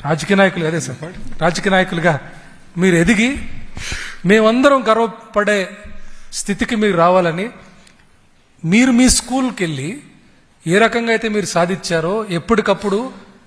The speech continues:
జూనియర్ బ్యాచెస్ని కూడా మీరు ప్రోత్సహిస్తూ, మంచి మాటలు చెప్తూ, ఏం సాధించొచ్చో, ఎలా సాధించొచ్చో మీరు చెప్తూ, ఆ మంచి సంస్కృతిని కంటిన్యూ చేస్తూ,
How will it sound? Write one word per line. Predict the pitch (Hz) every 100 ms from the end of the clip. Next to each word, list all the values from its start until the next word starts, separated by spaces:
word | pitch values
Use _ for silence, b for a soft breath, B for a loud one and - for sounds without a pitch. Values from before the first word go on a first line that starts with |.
| -
జూనియర్ | 135 220 233
బ్యాచెస్ని | 196 190 190 196 - 180
కూడా | 175 185
మీరు | 175 175
ప్రోత్సహిస్తూ, | 175 165 170 - 175 - - 185
మంచి | 160 165 185
మాటలు | 175 175 -
చెప్తూ, | 143 - 180 247 B B B B B _ -
ఏం | 180 233
సాధించొచ్చో, | - 180 190 214 208 - 208
ఎలా | 170 190
సాధించొచ్చో | - 170 170 - 165 - 196
మీరు | 185 -
చెప్తూ, | - 160 - 220
ఆ | 185
మంచి | 151 175 - 202
సంస్కృతిని | 160 170 - 175 190 165 135 B B -
కంటిన్యూ | 151 160 185 226
చేస్తూ, | - 170 - 185